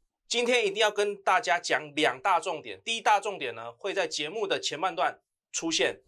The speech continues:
第二大重点会告诉你，Mini L E D接下来呢，会换谁涨？哦，Mini L E D呢，我想陈峰就用投资绩效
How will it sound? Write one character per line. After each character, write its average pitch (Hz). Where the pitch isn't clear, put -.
第 285
二 269
大 262
重 226
点 135
会 220
告 180
诉 165
你， 107
Mini 269
L 170
E 202
D 208
接 226
下 196
来 107
呢， 110
会 -
换 -
谁 127
涨？ 120
哦， 185
Mini 247
L 185
E 196
D 226
呢， 196
我 185
想 156
陈 156
峰 165
就 226
用 185
投 147
资 156
绩 156
效 143